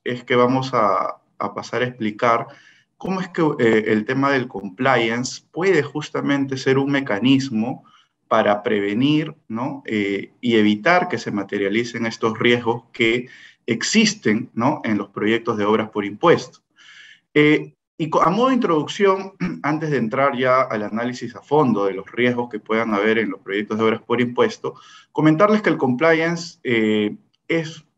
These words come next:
es... un término inglés, ¿no? que en la práctica significa <clears throat> cumplimiento, ¿no? Cumplimiento, que es el cumplimiento normativo, el cumplimiento de las normas que deben realizar las empresas. Y este cumplimiento de las normas parte de un análisis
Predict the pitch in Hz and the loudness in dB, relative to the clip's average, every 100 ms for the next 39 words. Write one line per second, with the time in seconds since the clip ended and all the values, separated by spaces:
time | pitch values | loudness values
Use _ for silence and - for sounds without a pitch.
0 | _ _ _ 143 135 160 165 160 151 131 | _ _ _ -6 0 2 6 6 8 8
1 | 120 131 _ 131 139 151 - 127 151 - | 6 2 _ 2 4 2 -2 -2 -2 -6
2 | _ 123 110 104 135 131 127 135 113 107 | _ -6 -4 -2 -2 -2 -2 -2 -2 -2
3 | 135 - 135 131 - - _ - 247 151 | -2 0 0 0 -6 -20 _ 0 2 2
4 | 131 - 139 123 123 151 127 95 - 120 | -2 -4 0 2 4 4 4 0 -6 -8
5 | 147 - 127 123 151 190 190 196 160 151 | -8 -6 -4 -2 0 0 0 -2 -2 -4
6 | 160 156 123 117 131 135 139 127 123 123 | -2 -2 -2 0 0 0 0 0 0 -2
7 | 147 190 190 151 120 107 104 117 127 131 | -6 -8 -6 -6 -4 -4 -2 -2 -2 -4
8 | 127 110 98 - 113 143 127 110 117 135 | -4 -4 -6 -6 0 2 2 0 -4 -6
9 | _ _ _ _ - 107 113 120 113 98 | _ _ _ _ -4 0 2 0 -2 -4
10 | 92 107 107 107 - - 85 104 - - | -6 -6 -4 -4 -6 -12 -8 -8 -10 -16
11 | _ _ _ _ _ 165 202 226 226 160 | _ _ _ _ _ 4 4 6 6 6
12 | 151 170 180 185 139 123 151 170 151 127 | 6 4 4 6 6 4 6 6 6 6
13 | 147 180 - _ _ _ _ _ _ _ | 4 2 -12 _ _ _ _ _ _ _
14 | - 151 151 151 156 127 135 135 135 139 | 0 2 2 0 0 2 2 2 2 2
15 | 139 - 135 143 - | 0 -4 -4 -6 -8